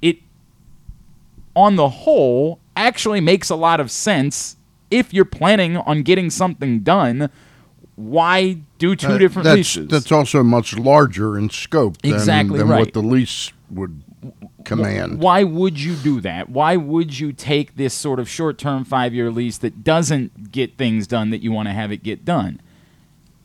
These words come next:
Speaker 1: I get that there will forever be people that are going to be panicked and are going to be fearful and are going to be whatever it is.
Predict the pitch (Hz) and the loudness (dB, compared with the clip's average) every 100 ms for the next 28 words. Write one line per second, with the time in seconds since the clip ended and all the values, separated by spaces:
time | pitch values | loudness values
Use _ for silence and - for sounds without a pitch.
0 | _ _ _ _ - 170 160 127 180 226 | _ _ _ _ -6 -4 -4 -6 -2 -2
1 | - 160 143 175 160 139 - 151 - 165 | -2 -10 -4 -4 -4 -8 -8 -8 -4 -2
2 | 165 180 156 160 - 123 110 110 107 113 | 0 0 -2 -6 -6 -6 -4 -6 -4 -2
3 | 113 107 139 143 147 151 127 123 - 127 | -2 -4 -4 -6 -6 -8 -10 -10 -6 -2
4 | 120 120 - 123 120 113 156 165 147 139 | 0 0 -2 -4 -4 -4 -8 -8 -8 -12
5 | - 139 123 113 123 117 113 117 107 139 | -10 -4 -4 -6 -8 -6 -6 -8 -8 -8
6 | 143 123 131 127 117 127 131 123 156 139 | -6 -6 -4 -4 -6 -4 -4 -2 -2 -2